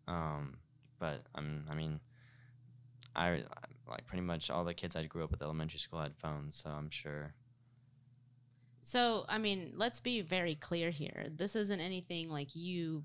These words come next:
Speaker 2: prompted or asked for. It's just the way that some girl chose to relate to you and, like, s-, and chose on her own to do this, right?
Speaker 1: Yeah.
Speaker 2: In fifth grade, eighth grade, whatever we're talking about.
Speaker 1: Yeah.
Speaker 2: And so why do you think that happened?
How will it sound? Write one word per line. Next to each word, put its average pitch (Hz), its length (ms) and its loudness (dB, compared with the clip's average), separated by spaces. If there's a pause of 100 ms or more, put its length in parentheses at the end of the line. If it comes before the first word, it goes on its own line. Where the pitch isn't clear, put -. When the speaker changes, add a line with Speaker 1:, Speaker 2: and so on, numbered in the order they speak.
(120)
Speaker 2:
prompted 185 680 4
or 139 160 4
asked 180 480 2
for. 160 320 0
It's 165 220 2
just - 460 6
the 180 100 2
way 175 360 4
that 156 260 4
some 185 500 2 (440)
girl 175 360 2
chose 165 400 4
to 165 120 2
relate 147 420 0
to - 120 4
you - 200 -4
and, 160 200 -8
like, - 280 -4
s-, - 420 8
and 156 280 -2
chose 170 340 4
on 151 180 2
her 156 160 0
own 156 220 0
to 151 80 -2
do 151 200 2
this, - 320 4
right? 160 280 2 (120)
Speaker 1:
Yeah. 87 460 -2
Speaker 2:
In 170 100 -6
fifth 175 240 2
grade, 165 240 4
eighth 156 200 2
grade, 151 320 4
whatever 151 380 0
we're 151 80 2
talking 147 400 0
about. - 300 -4 (120)
Speaker 1:
Yeah. 82 340 -2 (340)
Speaker 2:
And 180 120 0
so 156 520 4 (420)
why 190 220 4
do 202 80 4
you 214 60 2
think 196 200 0
that 165 160 6
happened? - 640 -2